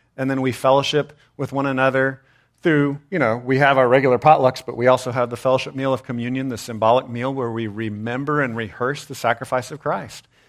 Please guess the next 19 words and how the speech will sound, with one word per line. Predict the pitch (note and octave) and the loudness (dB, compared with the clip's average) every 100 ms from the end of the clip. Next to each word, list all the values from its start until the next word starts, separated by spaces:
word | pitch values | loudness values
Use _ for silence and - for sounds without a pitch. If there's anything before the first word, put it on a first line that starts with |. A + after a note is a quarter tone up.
| _ | _
His | - A2 | -12 -12
body | A2+ A2+ C3 D3+ | 0 2 2 0
was | D3 | -2
broken | D3 D3 D3 | -2 -4 -6
for | D3+ | -2
us, | C#3+ C#3 _ _ _ | -2 -4 _ _ _
his | A#2+ | -10
blood | G#2 A#2 C#3 | 0 0 0
was | C#3 | -6
spilt | - B2+ - | -4 -4 -4
for | - A2 | -4 -4
us, | A2 - _ _ _ _ | -4 -8 _ _ _ _
and | C3 | -6
we | B2 | -4
make | B2 A#2 | -2 -2
that | A#2 | -4
central | - F3 - A2+ | -2 -4 -4 -8
to | G#2 B2 A2 | -8 -6 -2
our | G#2+ | -4